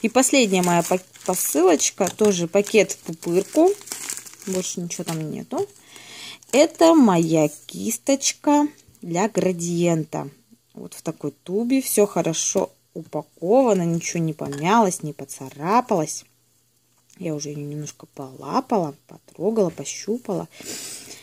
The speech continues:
Это кисть от Николь Дари.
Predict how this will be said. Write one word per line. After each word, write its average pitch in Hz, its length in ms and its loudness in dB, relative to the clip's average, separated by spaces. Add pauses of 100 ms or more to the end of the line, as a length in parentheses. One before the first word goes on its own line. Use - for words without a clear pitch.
(120)
Это 202 260 -2
кисть - 460 -2
от 160 160 -2 (1500)
Николь 175 420 -4
Дари. 139 400 -8